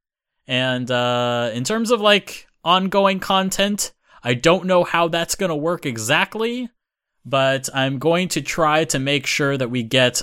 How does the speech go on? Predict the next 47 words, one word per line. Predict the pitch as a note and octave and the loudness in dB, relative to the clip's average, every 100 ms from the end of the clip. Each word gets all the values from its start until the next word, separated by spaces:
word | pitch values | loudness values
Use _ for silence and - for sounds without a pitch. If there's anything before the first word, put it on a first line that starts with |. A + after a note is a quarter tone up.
| - | -6
lots | A#2 C3 C3 | -4 -2 -2
of | B2+ | -4
content | - A#2 A#2 A#2+ A2+ - | -2 0 0 0 -2 0
on | A2+ A#2+ | 0 0
the | A2+ | -2
YouTube | G#2+ A2 - G#2 | -2 -4 -4 -6
channel. | - G#2+ A2 A2 G#2+ G#2+ _ _ _ - | -4 -6 -6 -8 -8 -12 _ _ _ -2
Uh, | G#2 G2+ G2+ | 2 4 4
some | - D3+ | 2 2
of | D3 | 2
that | D3 C3+ | 0 0
content | D#3+ C#3+ C3 C#3+ C#3 | 0 0 0 0 -2
is, | A#2+ A#2+ A2+ - - - C3 | -6 -6 -4 -4 -6 -10 -8
well, | C3+ A2+ | -6 -2
I | B2+ | -2
want, | C#3+ F3 - _ _ _ _ - | 2 0 0 _ _ _ _ -4
and | D3 | 0
I | C3+ | 2
want | C#3 F3+ F#3 | 4 4 4
it | |
mostly | D3 E3 D#3+ D#3+ | 4 2 2 -2
to | D3 | -2
be | C3+ C3+ | -4 -4
unique | B2 A#2 G#2 - | -4 -4 -4 -6
content. | G2+ F#2 F#2+ G2+ G2+ - _ _ _ | -8 -8 -14 -14 -14 -16 _ _ _
If | - A#2 | -2 0
for | - | 0
whatever | B2+ D3 F3 E3+ | 2 4 4 2
reason | E3+ F3 D#3+ E3+ E3 E3 | 4 6 4 2 0 -2
I | C#3+ B2+ | -2 -2
can't, | B2+ F3+ F3 F3 - - | -2 0 2 2 0 -4
I'm | C3+ C3 | -2 0
gonna | C3 B2+ | 0 2
also | C3+ C3+ C#3+ C3 B2+ C3 D3 | 0 2 2 2 0 -4 -6
try | - C#3 | -2 0
to | B2+ | 0
see | C#3 | -2
if | C3 | -2
we | C3 | -6
can | - A#2 | -6 -6
start | - A#2+ | -4 -2
uploading | B2+ - A#2+ A2+ | -2 0 0 0
the | G#2 | -2
podcast | - B2 B2 B2+ A#2 | -2 -2 -2 -2 -2
there | - A2 | -6 -6
as | G#2 - | -8 -6
well. | B2 B2+ B2+ B2 | -2 0 0 -4